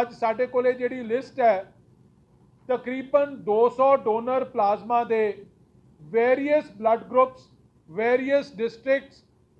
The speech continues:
ਸਾਡੇ ਕੋਲੇ ਰਜਿਸਟਰ ਹੋ ਗਏ ਆ। ਸਾਡੇ mainly ਇਹ ਸਾਡੇ volunteers, youth ਅਕਾਲੀ ਦਲ ਦੇ worker ਤੇ ਆਗੂ ਹੈ, ਜਿਹਦੇ 'ਚ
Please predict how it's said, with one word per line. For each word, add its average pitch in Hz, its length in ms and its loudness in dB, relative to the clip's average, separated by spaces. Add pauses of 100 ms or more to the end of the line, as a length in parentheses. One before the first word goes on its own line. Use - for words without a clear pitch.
(160)
ਸਾਡੇ 202 260 0
ਕੋਲੇ 247 300 2
ਰਜਿਸਟਰ 226 500 -4
ਹੋ 196 160 -4
ਗਏ 226 160 0
ਆ। 247 100 -2
ਸਾਡੇ 233 440 2 (540)
mainly 294 440 -2
ਇਹ 226 340 2 (1400)
ਸਾਡੇ 233 280 2
volunteers, 240 720 0
youth 240 240 -8
ਅਕਾਲੀ 233 340 -4
ਦਲ 233 200 -2
ਦੇ 240 120 2
worker 214 500 -2
ਤੇ 247 100 0 (140)
ਆਗੂ 226 300 -2
ਹੈ, 233 80 0
ਜਿਹਦੇ 240 340 0
'ਚ 240 220 -4